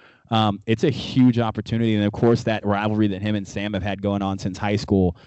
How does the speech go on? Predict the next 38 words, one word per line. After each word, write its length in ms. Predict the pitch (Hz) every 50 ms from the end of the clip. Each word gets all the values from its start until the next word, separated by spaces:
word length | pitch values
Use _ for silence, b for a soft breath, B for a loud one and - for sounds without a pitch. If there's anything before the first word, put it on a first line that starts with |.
| b b b b -
um, 360 | 107 107 101 98 95 95 92
will 160 | 95 104 104
carry 280 | 101 - 123 107 101 98
some 220 | 87 - 104 95
weight 160 | 95 95 92 87
as 120 | 87 -
well. 280 | 87 92 90 90 87 90
And 140 | 90 90
so, 320 | - - 107 101 98 95 98 - _ _ _ _ _
you 60 | 107
know, 60 | 101 98
Charlie's 340 | - - 120 127 131 120
a 60 | 123 117
guy 260 | 101 117 113 117 120
that 200 | 113 101 95 98
h-, 180 | 101 104 107 90
is 160 | 98 90 82
go 180 | 87 107 107 110
out 160 | 107 110 110
there. 100 | 113 107
He's 120 | 107 95
a 60 | 98
rough 300 | 90 87 98 101 110 -
and 120 | 113 104 98
tumble. 340 | - 101 101 104 107 107 104
I 60 | 98
mean, 120 | 95 92 95
he's 160 | 95 92 -
in 80 | 92
the 60 | 92 87
truest 340 | - - 113 107 107 104
sense 180 | - 110 101 101
of 40 | -
the 60 | 101
word, 220 | 92 98 101 98
a 40 | 90
Texas 400 | - - 104 101 - - 107 87
guy. 400 | 82 87 87 90 92 98 101 104